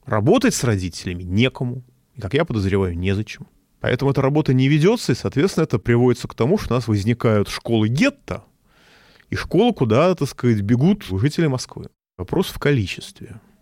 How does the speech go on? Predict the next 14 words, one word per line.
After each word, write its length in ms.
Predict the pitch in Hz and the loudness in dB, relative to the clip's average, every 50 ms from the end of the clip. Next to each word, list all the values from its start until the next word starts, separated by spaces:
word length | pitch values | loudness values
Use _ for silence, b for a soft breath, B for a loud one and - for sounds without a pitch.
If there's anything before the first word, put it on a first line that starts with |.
| _ _ - - | _ _ -12 -8
Когда 720 | - - 92 98 104 127 127 123 120 117 113 107 104 104 - | -6 -4 -2 0 2 4 4 6 6 4 4 4 2 0 -4
школьники 640 | - - - 127 123 117 95 104 98 95 - - - | -4 0 2 4 4 4 2 0 -2 -4 -4 -4 -2
из, 560 | 98 98 - 104 104 98 95 90 92 90 92 | -2 -2 -2 -2 -4 -4 -2 -4 -4 -4 -2
э, 260 | 98 101 101 95 95 | -2 0 0 0 0
ближнего 460 | 92 95 101 104 98 87 95 87 87 90 | 0 2 2 2 2 0 -2 -2 -2 -2
зарубежья 680 | 90 95 101 104 107 107 104 98 90 87 90 95 - | 0 0 0 2 2 2 2 2 0 -2 -4 -4 -4
объясняют 800 | 95 95 98 95 98 - - - 117 107 101 92 82 80 - - _ - - - _ _ _ b b b b b b b b | -4 -4 -4 -4 -6 -4 0 2 2 4 4 2 0 -4 -8 -12 _ -20 -20 -20 _ _ _ b b b b b b b b
своим 380 | b - - 107 104 104 98 90 | b -6 -2 2 2 2 2 2
московским 800 | 90 95 104 - - - 120 98 - - - - - 92 101 101 _ _ _ _ _ _ _ _ _ _ | 0 -2 -2 -4 -2 -4 -2 -2 -4 -8 -14 -16 -16 -16 -16 -16 _ _ _ _ _ _ _ _ _ _
сверстникам, 680 | - - - 113 101 92 - - - - - - - - - B B B B B B B | -10 -4 0 0 0 0 -4 -8 -10 -10 -10 -12 -16 -16 -16 B B B B B B B
что 200 | - - - 110 | -8 -4 0 2
нельзя 360 | 107 113 123 123 135 143 120 - | 2 4 4 4 4 4 2 0
слушать 440 | - - 120 107 - - 98 - | -2 -4 -4 -4 -4 -6 -10 -10
учительницу, 840 | - 113 - - 131 101 - - - 85 87 85 - - - - - | -8 -6 -4 -2 -2 -2 -4 -8 -10 -12 -12 -14 -18 -20 -20 -20 -20